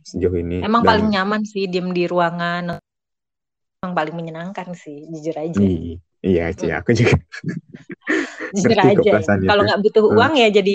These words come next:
Speaker 2: hikikomori kali gua.
Speaker 1: Iya, halo. Ya, cuman itu, nah, hidup masih jalan gitu aja sih, sayangnya.
Speaker 2: Iya.
Speaker 1: Pada akhirnya juga Jepang juga itu, masih sama dengan
Speaker 2: Iya.
Speaker 1: negara-negara lainnya.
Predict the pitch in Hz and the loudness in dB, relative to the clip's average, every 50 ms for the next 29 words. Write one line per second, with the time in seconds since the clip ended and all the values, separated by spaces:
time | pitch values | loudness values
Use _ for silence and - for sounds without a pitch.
0 | 202 185 202 202 - 196 196 196 190 190 208 254 254 240 190 185 185 175 180 165 | -2 -2 -4 -4 -2 -2 -2 0 0 0 0 0 0 0 0 -2 -2 -6 -8 -10
1 | 165 - _ _ _ _ _ _ _ _ _ _ - 95 95 87 80 80 78 - | -10 -14 _ _ _ _ _ _ _ _ _ _ 0 0 0 0 0 -4 -8 -12
2 | - 90 87 98 101 - _ - - - _ - 110 117 120 127 127 123 117 107 | -12 -12 -12 -12 -14 -14 _ -14 -14 -12 _ -8 -6 -4 -4 -2 0 0 2 2
3 | 101 98 92 - 147 - _ _ _ - 107 98 - 107 120 117 104 117 - - | 0 0 -4 -8 -12 -16 _ _ _ -6 -4 -2 0 0 2 2 2 0 0 -2
4 | - 107 101 98 101 - - 87 92 98 104 101 98 98 95 101 - - 95 95 | -6 -12 -10 -12 -12 -10 -6 -4 -4 -2 -2 0 0 2 2 2 0 -2 -2 0
5 | - 92 95 87 87 85 80 80 80 82 82 85 - 78 80 90 110 110 98 - | 2 2 2 2 2 0 0 -2 0 0 -2 -2 -2 -4 -4 -2 -2 -2 -2 -2
6 | - - - _ _ _ _ _ - 80 82 80 80 85 82 82 80 82 87 87 | -4 -8 -20 _ _ _ _ _ -4 -2 -2 -2 -2 -2 -2 -4 -4 -6 -6 -8
7 | - 190 185 165 160 - _ _ _ _ _ _ _ _ _ _ _ _ _ _ | -10 -12 -12 -12 -14 -18 _ _ _ _ _ _ _ _ _ _ _ _ _ _
8 | _ _ - 85 85 85 - 90 85 117 127 110 101 95 76 - 87 87 - - | _ _ -6 -4 -4 -2 0 0 2 2 4 4 4 4 4 2 2 0 -2 -2
9 | - 120 123 123 117 101 90 87 85 82 - - _ _ _ _ _ _ _ _ | -2 -2 -2 0 0 0 0 0 -2 -4 -6 -8 _ _ _ _ _ _ _ _
10 | _ - - - _ - 107 107 - _ _ _ _ _ _ _ _ _ - 95 | _ -6 -6 -6 _ -10 -12 -12 -12 _ _ _ _ _ _ _ _ _ -6 -4
11 | 92 87 92 87 85 85 82 87 87 85 92 90 85 85 85 85 82 82 80 80 | -2 0 0 0 0 -2 -2 -2 -2 -2 0 0 0 0 0 0 0 -2 -4 -6
12 | - _ _ - 80 78 76 76 73 71 - _ _ 78 | -10 _ _ -14 -14 -12 -10 -10 -10 -12 -12 _ _ _